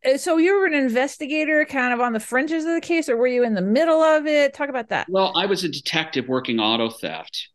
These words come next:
Speaker 1: Okay.
Speaker 2: And, and, you know, it's a small police department with, I don't know, a hundred twenty, hundred thirty sworn and a detective bureau of ten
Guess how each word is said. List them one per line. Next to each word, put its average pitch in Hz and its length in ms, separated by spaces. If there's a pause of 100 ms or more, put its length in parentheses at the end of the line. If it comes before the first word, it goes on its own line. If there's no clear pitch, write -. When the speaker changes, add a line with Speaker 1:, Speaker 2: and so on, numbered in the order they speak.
Speaker 1:
Okay. 113 160
Speaker 2:
And, 107 280 (260)
and, 110 340 (300)
you 147 140
know, 120 160
it's 123 180
a 143 40
small 175 360
police 131 300
department 110 580
with, 107 320 (300)
I 127 100
don't 120 120
know, 104 120
a 104 40
hundred 117 260
twenty, 117 260
hundred 110 300
thirty 107 240
sworn 113 480
and 101 120
a 98 120
detective 107 420
bureau 107 280
of - 120 (560)
ten 117 560